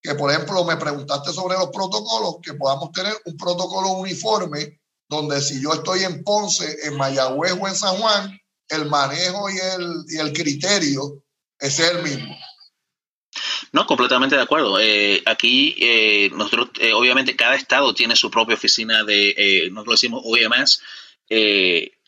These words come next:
Speaker 2: cada estado la tiene y es realmente, esa es la función exacta de lo que hacen, regular la profesión desde el punto de vista educativo hasta el punto de vista de cómo ejercemos la profesión y los protocolos que, que trabajamos.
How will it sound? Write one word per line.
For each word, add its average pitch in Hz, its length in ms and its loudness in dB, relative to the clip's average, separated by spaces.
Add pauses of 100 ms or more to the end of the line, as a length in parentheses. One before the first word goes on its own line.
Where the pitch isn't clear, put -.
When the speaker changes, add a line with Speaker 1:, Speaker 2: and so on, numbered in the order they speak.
(120)
Speaker 2:
cada 127 140 4
estado 156 260 2
la 139 100 2
tiene 127 380 2
y 113 220 4
es 123 180 4
realmente, 131 640 2
esa 131 180 2
es 147 80 2
la 139 120 4
función 135 420 2
exacta 135 460 2
de 117 80 2
lo 107 100 2
que 107 140 2
hacen, 95 300 2
regular 110 760 2 (380)
la 113 100 2
profesión 117 540 2
desde 110 200 2
el 95 80 -4
punto 123 300 -2
de 131 60 4
vista 131 200 0
educativo 120 800 -2 (300)
hasta 101 220 -4
el 101 100 -2
punto 117 340 -2
de 127 80 2
vista 120 460 0
de 110 160 0
cómo 120 260 -6
ejercemos 120 420 2
la 117 120 2
profesión 120 640 0
y 110 160 -4
los 104 140 -2
protocolos 113 600 -2
que, 104 380 2
que 104 100 -8
trabajamos. 101 720 0